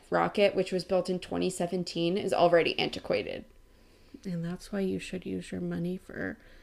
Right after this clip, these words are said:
Speaker 2: more important things.
Speaker 1: Like solving hunger in your
Speaker 2: Climate
Speaker 1: country.
Speaker 2: change and, yeah.
Speaker 1: And maybe not spending money on going to space. But space exploration does have the potential to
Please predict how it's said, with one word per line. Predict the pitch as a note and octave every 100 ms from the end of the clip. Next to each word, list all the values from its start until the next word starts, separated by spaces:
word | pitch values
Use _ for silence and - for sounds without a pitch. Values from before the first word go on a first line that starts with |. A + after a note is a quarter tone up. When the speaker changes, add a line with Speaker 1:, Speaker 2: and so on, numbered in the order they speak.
| - - -
Speaker 2:
more | A3+
important | C4 B3 A#3+ B3+ G3+ G#3 G#3+
things. | A#3 A3 F#3 F3 - - -
Speaker 1:
Like | G3 F#3 -
solving | - F#3 F3+ F#3+ F#3 F3+ F3+
hunger | - F3+ F3+ A3
in | A#3 F#3+ F#3 F3+ - -
your | F#3 F3+
Speaker 2:
Climate | F3+ F3+ F#3 F#3+
Speaker 1:
country. | G3+ A#3
Speaker 2:
change | F#3 F#3+ F#3+ F#3+ F#3+ -
and, | E3+ E3+ E3 - - - - - - - - -
yeah. | G3 G#3 G3 F3 - -
Speaker 1:
And | F#3+
maybe | F#3 F3
not | F3+ - -
spending | - F#3 G3+
money | - -
on | -
going | - -
to | -
space. | - -
But | - D#4 D4 - - - -
space | - A#3+ A#3
exploration | G#3+ - G3 F#3 F#3 G3+ F#3 F3+
does | - F3+ F3 E3+ - - -
have | G3 F3 F3+
the | F3 E3+ D#3 D3+ E3 - - -
potential | G#3+ F#3 F3 E3+ E3+
to | E3+ - E3+ D#3 E3